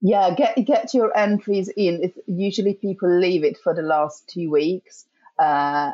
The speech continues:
and again, <laughs> there, there is a lot, lot, lot of time to enter. But, um, yeah, the Vegan Awards, um, entries close in, uh, ten days on the fifteenth of January.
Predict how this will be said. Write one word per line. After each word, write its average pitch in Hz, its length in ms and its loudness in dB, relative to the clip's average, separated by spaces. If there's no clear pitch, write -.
and 156 160 0
again, 151 440 0
<laughs> - 1200 -8
there, 190 320 0
there 196 140 2
is 196 120 0
a 202 40 2
lot, 190 320 2
lot, 190 260 2
lot 180 160 2
of 170 120 0
time 165 220 -2
to 165 120 -2
enter. 156 360 -4
But, 170 240 0
um, 151 400 -2
yeah, 170 220 0
the 170 100 -6
Vegan 208 320 0
Awards, 165 600 -4
um, 139 720 -2
entries 156 320 -6
close 147 360 -2
in, 135 560 -4
uh, - 180 -4
ten 143 140 -4
days 160 260 0
on - 60 -12
the - 80 -12
fifteenth 151 440 -14
of 147 140 -10
January. 165 540 -4